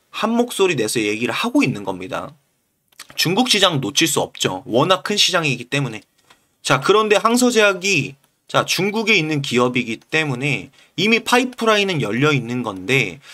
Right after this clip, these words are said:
지금 이렇게 씨비 물량과 비더블유 물량을 찍어내면서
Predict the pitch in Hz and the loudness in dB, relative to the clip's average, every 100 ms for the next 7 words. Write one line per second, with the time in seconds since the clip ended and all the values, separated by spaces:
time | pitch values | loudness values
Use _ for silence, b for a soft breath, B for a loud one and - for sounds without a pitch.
0 | B - 202 208 226 143 175 208 - - | B 0 2 4 4 4 4 2 -2 0
1 | 156 147 135 98 - - 254 254 262 240 | 2 4 2 0 0 2 4 4 4 4
2 | 208 185 170 165 165 160 127 - 175 165 | 4 4 2 2 2 0 -4 2 2 4
3 | 160 156 139 110 117 123 127 123 - 220 | 4 4 2 0 0 2 0 -2 -2 2
4 | 233 214 180 127 139 165 135 90 | 4 4 2 0 -2 -2 -2 -4